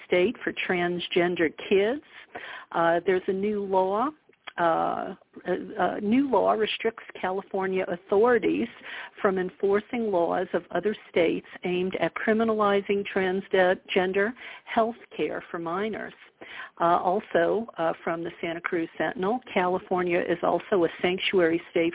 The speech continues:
for abortions. Uh, demand has quadrupled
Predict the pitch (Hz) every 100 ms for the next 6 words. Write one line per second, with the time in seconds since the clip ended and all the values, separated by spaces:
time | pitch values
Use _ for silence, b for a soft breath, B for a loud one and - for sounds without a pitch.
0 | - - 165 180 226 254 - 151 202 -
1 | - B B B B - 170 175 196 180
2 | 180 196 208 190 175 170 - - - 175
3 | 170 196 233 262 175 190